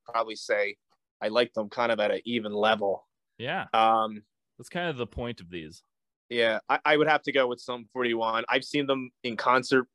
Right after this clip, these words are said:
Speaker 1: more. I only saw Yellowcard once before they broke up. Uh,
Speaker 2: Mm-hmm.
Speaker 1: I've seen Sum forty-one three times.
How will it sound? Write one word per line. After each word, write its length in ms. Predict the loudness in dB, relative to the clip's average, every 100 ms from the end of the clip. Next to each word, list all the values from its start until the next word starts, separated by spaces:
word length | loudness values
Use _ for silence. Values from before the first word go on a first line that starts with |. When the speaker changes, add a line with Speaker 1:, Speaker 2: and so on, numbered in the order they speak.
| _
Speaker 1:
more. 320 | 0 4 6 6
I 100 | 6
only 160 | 6
saw 140 | 6 4
Yellowcard 420 | 4 0 -2 -4 -6
once 240 | -14 -14
before 180 | -6 -2
they 100 | -2
broke 300 | -2 -4 -2
up. 200 | -2 -2 _ _
Uh, 220 | -2 0 -2 _ -8
Speaker 2:
Mm-hmm. 40 | 0
Speaker 1:
I've 160 | 0
seen 200 | 0 -2
Sum 240 | 2 0 0
forty-one 640 | -4 -4 -2 -2 -2 -4 -6
three 240 | -4 -4
times. 580 | -6 -6 -6 -6 -8